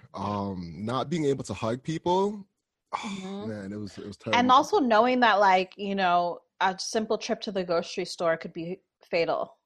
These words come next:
Speaker 2: you know?
Speaker 1: Yes.
Speaker 2: Um, I watched my mom take the test, um, the other day. I took her, and she doesn't have covid, but, you know, she, she wants to cross it off the list. And, like, it was painful to watch her. And I'm like,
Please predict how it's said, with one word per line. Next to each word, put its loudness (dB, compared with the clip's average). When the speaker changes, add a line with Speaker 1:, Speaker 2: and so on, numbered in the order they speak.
Speaker 2:
you -8
know? 0
Speaker 1:
Yes. 2
Speaker 2:
Um, -8
I 6
watched 4
my 2
mom 2
take -4
the -6
test, 0
um, 0
the 0
other -2
day. 2
I 0
took -8
her, 0
and -6
she -4
doesn't -2
have 2
covid, 0
but, 0
you -2
know, -2
she, -14
she -4
wants -2
to -12
cross -4
it 0
off 2
the -4
list. 2
And, -2
like, 0
it 6
was 2
painful -2
to -12
watch 0
her. -4
And 0
I'm 0
like, 0